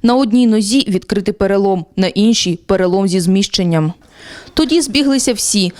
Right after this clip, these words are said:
і продавці, і відвідувачі ринку. На місці була й адміністрація. Заступник директора благав не писати заяви до поліції та не розголошувати ситуацію у змі. Натомість обіцяв,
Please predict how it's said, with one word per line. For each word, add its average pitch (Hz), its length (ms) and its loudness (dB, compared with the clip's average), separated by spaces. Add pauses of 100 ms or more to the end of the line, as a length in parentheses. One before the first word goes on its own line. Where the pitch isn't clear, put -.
(120)
і 247 100 0
продавці, 233 540 -2
і 254 120 2
відвідувачі 190 680 -2
ринку. 208 440 -2 (220)
На 233 80 2
місці 262 360 0
була 202 260 0
й 277 40 2
адміністрація. 180 920 -2 (240)
Заступник 262 460 0
директора 262 460 0
благав 233 520 -2
не 202 100 0
писати 277 460 -2
заяви 240 440 0
до 220 120 -2
поліції 254 520 0
та 208 140 -2
не 240 200 2
розголошувати 254 800 0
ситуацію 226 600 -2
у 214 60 2
змі. 208 340 0 (220)
Натомість 269 580 0
обіцяв, 277 500 -2